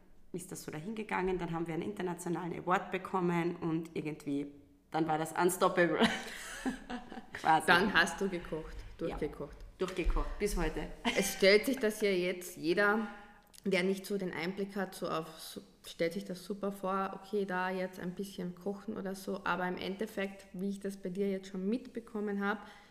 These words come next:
Speaker 2: ist das nicht immer lustig. Also, ich weiß nicht, wie oft du die Kuchel putzen musst.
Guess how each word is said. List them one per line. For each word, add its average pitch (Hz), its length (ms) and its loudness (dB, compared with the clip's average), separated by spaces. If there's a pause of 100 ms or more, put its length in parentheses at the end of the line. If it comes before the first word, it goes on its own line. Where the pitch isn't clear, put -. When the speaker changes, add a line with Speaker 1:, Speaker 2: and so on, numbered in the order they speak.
(300)
Speaker 2:
ist 226 340 -2
das 202 340 0 (360)
nicht 208 180 2
immer 190 180 2
lustig. 175 460 -4
Also, 165 460 -2 (340)
ich - 100 -14
weiß 180 120 4
nicht, 208 140 0
wie 190 60 2
oft 190 240 -2
du 233 60 2
die 208 120 -2
Kuchel 247 260 -2
putzen 269 420 -2
musst. 302 380 -2